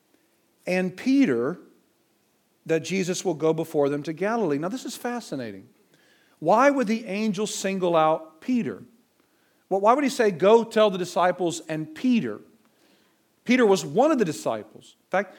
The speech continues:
he was the best known of the disciples. He was the one who was invited into Jesus' inner circle. No one who ever went to see the Beatles in the seventies said, "Go, we're, we, we want to, uh, go see the Beatles and John Lennon."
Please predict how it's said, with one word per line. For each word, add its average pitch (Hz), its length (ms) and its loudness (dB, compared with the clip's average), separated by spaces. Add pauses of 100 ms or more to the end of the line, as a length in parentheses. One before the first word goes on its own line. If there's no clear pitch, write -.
he 220 140 2
was 247 160 0
the 240 100 2
best 208 380 4
known 269 340 2
of 226 80 0
the 180 60 2
disciples. 135 480 -2
He 214 100 0
was 240 140 -2
the 247 80 -2
one 226 260 0 (200)
who 226 100 2
was 220 160 0
invited 208 520 2
into 226 320 -4
Jesus' 196 480 -6
inner 202 260 -6
circle. 233 540 -4 (880)
No 160 140 4
one 180 140 4
who 160 120 2
ever 147 380 4 (420)
went 151 200 -2
to 151 60 -6
see 175 160 -4
the 139 100 -2
Beatles 147 460 0
in 139 80 -6
the 131 80 -4
seventies 139 640 -2
said, 127 280 -2 (320)
"Go, 196 300 6
we're, 202 200 2
we, 208 140 -2
we 208 360 -6
want 220 240 -4
to, 190 260 0
uh, 165 60 4
go 190 160 2
see 202 180 -4
the 156 100 -4
Beatles 175 560 0 (100)
and 151 180 -6
John 156 320 -2
Lennon." 170 320 -8